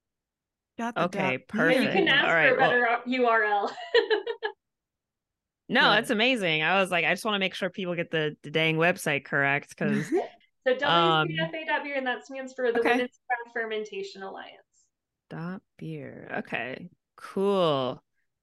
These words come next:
Speaker 2: So yeah, everyone, please make sure to,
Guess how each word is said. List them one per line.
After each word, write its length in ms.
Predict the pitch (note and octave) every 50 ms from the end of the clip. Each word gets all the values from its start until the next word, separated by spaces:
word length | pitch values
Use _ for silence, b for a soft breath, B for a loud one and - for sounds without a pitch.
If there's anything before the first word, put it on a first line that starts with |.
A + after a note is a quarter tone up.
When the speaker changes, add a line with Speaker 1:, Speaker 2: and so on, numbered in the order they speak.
| _ -
Speaker 2:
So 160 | - - F#3
yeah, 200 | G3 G#3+ G3+ D#3 -
everyone, 560 | D3+ G3 G#3+ A3+ B3 A#3+ A#3+ A#3 A3+ A#3 A3
please 540 | - - - A3+ A3+ A#3 A#3+ B3+ B3+ B3 A3+
make 240 | G#3+ G#3 G#3 G#3
sure 480 | - - - F#3+ F3+ F3+ F#3 F#3 F#3 F3+
to, 640 | F3 - - F#3+ E3+ E3 E3 D#3+ D#3+ D#3 D#3 D#3